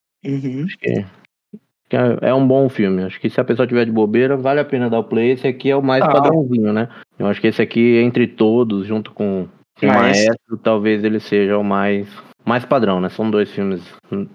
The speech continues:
Speaker 2: americanos, né? Norte-americanos.
Speaker 1: Mais fácil acesso aí, né?
Speaker 2: Sim.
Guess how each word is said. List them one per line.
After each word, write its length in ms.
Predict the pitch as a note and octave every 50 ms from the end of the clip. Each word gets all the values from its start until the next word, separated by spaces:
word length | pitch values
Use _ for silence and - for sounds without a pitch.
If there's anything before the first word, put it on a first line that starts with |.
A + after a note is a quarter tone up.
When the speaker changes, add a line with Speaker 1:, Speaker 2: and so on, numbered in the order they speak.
| - -
Speaker 2:
americanos, 680 | - F#2+ G2 G2+ F#2+ F#2+ - - G#2+ G#2+ A2+ B2 A2+ G#2+
né? 80 | G2+ G2+
Norte-americanos. 880 | G2 G2 F#2+ F#2 - F#2+ F#2+ F#2 F2+ - - G2 G#2 A2 A#2 A#2 B2 B2 - - _ _ _ _
Speaker 1:
Mais 240 | C3+ C3+ C3+ C3+ -
fácil 300 | - D3 C#3 C#3 - D3+
acesso 460 | D#3 D3+ - - A#2+ A#2+ A#2+ - - A2+
aí, 160 | A2+ A2+ A2+
né? 240 | A2+ A#2 A#2+ C3+ D3 - _ _
Speaker 2:
Sim. 160 | - F2+ E2